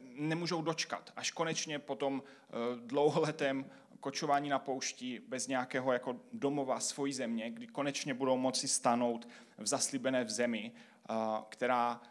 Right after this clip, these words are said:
eh, jim bude patřit a ve které budou doma. A můžeme si dát první slide. Mm. Oni byli, Židé byli, eh, národ, který byl čtyři sta třicet let v otroctví v Egyptě. Pod faraonem byli tam jako otroci.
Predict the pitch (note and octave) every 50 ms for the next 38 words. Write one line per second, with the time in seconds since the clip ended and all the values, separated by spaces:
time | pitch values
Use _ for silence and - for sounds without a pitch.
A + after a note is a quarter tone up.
0 | - - - A#2 A#2+ A2 B2 C3+ C3+ B2 C3 C3 B2 - C3+ D3+ D#3+ - - -
1 | A#2 A#2 A#2 - B2 A2+ C#3 C3 - - B2+ C3 B2+ A2+ B2 A#2 A#2+ A#2 A2+ A#2+
2 | A2 G#2 F2+ - - - - - - - _ _ _ _ _ _ _ _ _ -
3 | - A#2 A#2+ B2 E3 F#3 F3 - F#3+ F3 C#3+ B2+ C#3 D3+ D#3 - - F3 D#3+ C#3+
4 | A#2 - - A#2+ G2 B2+ C#3 - - - - - - - _ - - B2 A#2+ A#2+
5 | A#2 A#2 A#2 A#2 A#2 - - - - - - - - _ _ _ _ _ _ _
6 | _ _ _ _ _ _ _ _ _ _ _ _ _ _ _ _ _ _ _ _
7 | - D3+ F3+ F#3+ F#3+ G3+ F#3+ F3+ D#3+ - - - - - - - - - C#3+ C3
8 | - E3 E3 F#3 F3 E3+ F3 F3 E3 E3+ E3+ E3 E3 D#3 D3 C#3+ C#3 - - C#3
9 | B2 A#2+ A#2 A2+ A2+ A#2 C3 C#3+ C#3+ C#3 D3 F3 G3+ - - - - E3 D#3 D#3+
10 | D3+ E3 E3 D#3 D3+ - - - F#3 F#3+ F#3 - F#3 E3+ - - - - E3+ C#3
11 | C#3 D3 D3+ - - - D3+ - - D3+ D3+ - - - - D#3 D#3 - - A#2
12 | A#2+ A#2 - - D3+ E3+ A#3 A#3 - - - - - - _ _ _ _ _ _
13 | _ _ _ _ - - G#2+ G2+ A2+ A#2 - - D3 D3+ D#3+ D#3+ D#3+ D#3 D3 C#3
14 | B2 C3 C3 B2+ A#2 A#2 - - - B2 - - F3+ F3 F3 - G#3